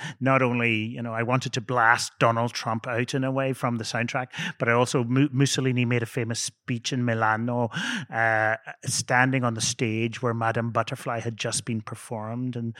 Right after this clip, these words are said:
so that's why I use Madame Butterfly at the start to their, their particular historical reason. And then after that, I needed to use pre-recorded music, and I just wanted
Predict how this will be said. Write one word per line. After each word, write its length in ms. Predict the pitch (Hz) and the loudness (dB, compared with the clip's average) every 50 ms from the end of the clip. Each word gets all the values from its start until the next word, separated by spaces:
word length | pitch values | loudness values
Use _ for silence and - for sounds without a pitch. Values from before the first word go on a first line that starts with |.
| - 180 170 - | -12 -14 -14 -8
so 120 | - - | -4 0
that's 260 | 120 127 131 - - | 4 4 6 6 6
why 200 | - 135 123 120 | 6 6 6 6
I 80 | 113 110 | 4 2
use 320 | 113 113 113 113 110 104 | 2 0 0 -2 -2 -2
Madame 360 | 123 113 110 110 107 117 117 110 | -2 -4 -4 -2 -4 -4 -2 0
Butterfly 540 | 104 117 110 - 143 131 - - 123 120 | 0 0 0 -2 -4 -6 -6 -6 -6 -6
at 140 | 120 107 _ | -6 -8 _
the 100 | - - | -10 -8
start 600 | - - - - - - 123 117 135 - - _ - | -6 -6 -6 -6 -6 -4 -4 -4 -4 -6 -8 _ -10
to 140 | - 147 | -8 -6
their, 260 | 127 123 120 113 107 - - 156 180 180 151 - _ - | -4 -2 -2 -2 -4 -6 -8 -12 -12 -12 -12 -14 _ -14
their 240 | 127 - 127 120 110 | -8 -6 -6 -6 -6
particular 720 | 107 - 131 - - 127 - - 120 113 110 113 107 104 - - - - - - | -6 -6 -6 -6 -6 -8 -8 -6 -6 -4 -2 -2 -4 -4 -8 -12 -14 -16 -12 -8
historical 460 | - 117 - - 127 117 117 - 123 | -6 -4 0 2 2 2 2 2 0
reason. 280 | 113 120 120 113 139 147 | 0 0 0 0 0 0
And 120 | 139 147 | 0 0
then 180 | 170 202 220 214 | 0 -2 -2 -2
after 360 | 196 160 135 - - - 143 123 | -2 -4 -4 -4 -2 -2 -2 -2
that, 500 | 113 147 147 143 156 156 - - - - - 151 185 170 - - | -2 -4 -6 -6 -6 -8 -8 -12 -14 -12 -12 -14 -14 -14 -8 -4
I 80 | - 123 | 0 2
needed 260 | 127 135 135 123 - - | 2 2 2 0 -4 -4
to 100 | - 131 | 0 2
use 180 | 127 127 113 - | 2 2 2 0
pre-recorded 600 | - - 151 139 127 127 - 131 131 127 151 151 | 0 2 2 2 2 4 4 4 4 4 4 0
music, 340 | 156 165 165 - 196 - | 0 -2 -2 -4 -4 -6
and 100 | - 170 | -6 -6
I 80 | 160 160 | -6 -4
just 280 | 135 - 151 - - - | -2 -2 -2 -2 0 4
wanted 500 | 135 131 123 - 143 123 117 - - | 4 4 6 6 4 2 2 0 -10